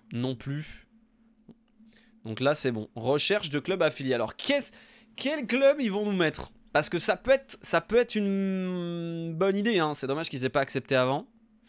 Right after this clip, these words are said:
Hiller affiche des progrès encourageants. Tu sais qu'il a vingt-sept ans. Euh... Ah, il a encore un peu de potentiel, hein.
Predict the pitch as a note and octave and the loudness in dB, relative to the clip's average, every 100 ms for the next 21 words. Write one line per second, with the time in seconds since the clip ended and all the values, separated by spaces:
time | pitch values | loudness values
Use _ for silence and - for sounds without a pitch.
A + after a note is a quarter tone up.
0 | - - - _ _ - C3+ E3 D#3 B2+ | -20 -20 -20 _ _ -6 2 4 4 2
1 | E3+ C3+ - C3 E3 - D#3+ D3 D3+ - | 0 0 2 0 0 0 -2 -2 -2 -6
2 | A3+ F#3 F3 C#3+ D3 D3 D3 D3 - _ | 2 4 4 2 2 2 2 0 -4 _
3 | _ _ - - B3+ - C3+ A2+ B2+ G3 | _ _ -20 -8 -6 0 2 4 2 0
4 | A3 - F3+ F3 G3 A3+ C#4+ B3+ D#3+ C#3+ | 2 2 2 2 0 2 2 2 2 2
5 | C3+ B2+ A#2+ A2+ G#2+ A2 - - _ _ | 2 0 0 -2 -6 -10 -14 -18 _ _
6 | _ _ _ _ _ _ _ _ _ _ | _ _ _ _ _ _ _ _ _ _
7 | A2 D3 D#3+ A#2 A#2+ E3+ F#3 F#3 G3 G#3+ | -6 0 0 0 2 4 4 2 2 2
8 | G#3+ A#3+ - G3 A3+ F#3 F#3+ | 4 2 4 4 4 2 0